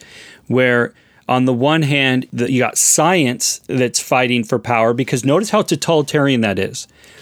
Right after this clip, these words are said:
This is the truth, right?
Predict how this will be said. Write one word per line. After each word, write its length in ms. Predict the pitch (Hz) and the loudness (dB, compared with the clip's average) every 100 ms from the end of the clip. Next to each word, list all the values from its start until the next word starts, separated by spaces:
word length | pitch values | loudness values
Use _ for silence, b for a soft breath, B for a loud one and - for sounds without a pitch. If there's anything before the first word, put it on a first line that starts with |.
| B | B
This 520 | 113 107 165 190 - | -6 0 2 2 2
is 300 | 170 165 127 | 2 2 0
the 100 | 151 | -2
truth, 680 | 147 - 151 113 - - _ _ _ _ _ - | 0 0 2 0 -4 -20 _ _ _ _ _ -4
right? 360 | 117 123 151 | 0 0 -2